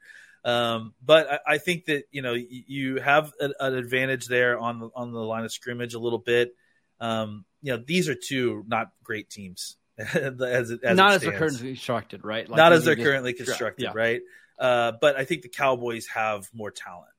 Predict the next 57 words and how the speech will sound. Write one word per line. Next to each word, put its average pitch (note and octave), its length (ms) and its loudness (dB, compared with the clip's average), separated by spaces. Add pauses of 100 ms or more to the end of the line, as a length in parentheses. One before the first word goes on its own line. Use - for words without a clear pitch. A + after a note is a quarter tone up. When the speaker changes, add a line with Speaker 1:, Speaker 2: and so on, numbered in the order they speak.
(200)
Speaker 1:
And, A#2 280 -10
and B2+ 220 -8
even D#3+ 260 0
with C#3 120 2
Speaker 2:
Especially D#3 260 8
Speaker 1:
all, C#3 60 2
Speaker 2:
on G3 60 0
Speaker 1:
even, A2 200 0
Speaker 2:
defense. - 420 -18 (200)
Speaker 1:
even G3+ 380 0
missing D#3 320 -2
all B2+ 180 -2
those A#2 240 -4
guys, G#2 480 -8
I A#2+ 80 -8
still B2 240 -6
think A2+ 220 -12
they F#2+ 120 -10
have F#2+ 140 -12
more D#2+ 220 -20
talent. D#2+ 240 -20 (140)
And, A#2+ 160 -6
um, A2 380 -2 (160)
and B2+ 100 -8
that, - 140 -2 (180)
that's C3+ 240 0
what B2 120 0
I'm A2 100 -2
hoping G#2 260 -6
will G2+ 180 -12 (200)
shine G2+ 260 -8
through F2+ 400 -10
at, A2 200 -10
at, G2+ 100 -14 (200)
at E2+ 140 -14
tonight. E2+ 300 -14 (540)
Speaker 2:
I C#3+ 80 0
mean, C#3 140 0
we D#3+ 100 2
can C#3+ 100 -6
get B2 220 -2
right A#2+ 140 -2
into A2 180 -4
our G2+ 80 -4
game A2 220 -6
preview, G2+ 340 -10
but A2 100 -8
this D#3+ 200 -2
is F#3 80 -4
a F3+ 60 2
Speaker 1:
Yeah. D3 80 8
Speaker 2:
game B2+ 320 2 (340)
the A2 200 -8
defense A#2+ 380 -4
has - 520 -6
to G2+ 120 -12
win. G2 300 -18